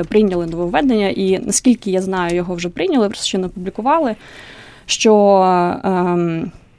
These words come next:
е, власне, накладання такого більш локалізованого турнікету, тобто оцінка першого накладеного турнікету і накладання другого турнікету, е, з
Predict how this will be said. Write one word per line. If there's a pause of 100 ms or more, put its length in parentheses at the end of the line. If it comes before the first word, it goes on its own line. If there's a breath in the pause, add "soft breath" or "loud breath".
(220)
е,
власне, (120)
накладання
такого
більш
локалізованого
турнікету,
тобто (220)
оцінка
першого
накладеного
турнікету
і
накладання
другого
турнікету, (200)
е,
з